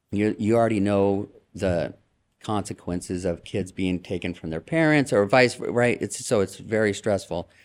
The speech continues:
Um, so I did that. I was there for about three, three and a half years, and then somebody sent me a job posting for,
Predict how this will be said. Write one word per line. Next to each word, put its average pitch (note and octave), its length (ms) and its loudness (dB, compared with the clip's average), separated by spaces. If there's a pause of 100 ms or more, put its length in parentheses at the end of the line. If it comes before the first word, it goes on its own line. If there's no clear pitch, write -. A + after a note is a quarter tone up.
(420)
Um, G2 320 -4
so B2 140 -2
I A#2 80 2
did C#3 220 2
that. C3 380 0 (1300)
I C3+ 100 0
was A#2 140 0
there C3 240 4
for - 180 -2
about A#2 400 0
three, C#3 560 0
three C3+ 220 -2
and C3 100 2
a A2 40 -2
half A#2+ 320 -4
years, D3+ 460 2
and A2 240 -2
then G#2+ 160 0
somebody B2 320 0
sent - 260 -6
me A#2+ 80 0
a G2+ 60 0
job G#2 340 -2
posting A2 520 -2
for, G2 720 0